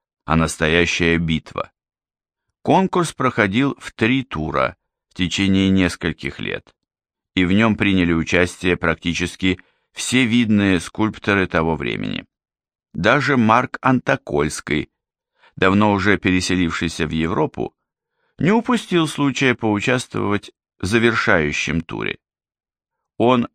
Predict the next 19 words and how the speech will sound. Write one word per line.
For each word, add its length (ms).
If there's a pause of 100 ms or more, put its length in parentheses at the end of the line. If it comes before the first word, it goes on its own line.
(100)
проанализировал 1160 (140)
обсуждавшиеся 1000
в 80
прессе 480
ошибки 460
других 460
конкурсантов, 840 (640)
сделал 540
выводы 540 (600)
и 60
очень 400
быстро 380
представил 680
свой 280
вариант. 580 (640)
Но 260
не 180
модель 420
памятника, 720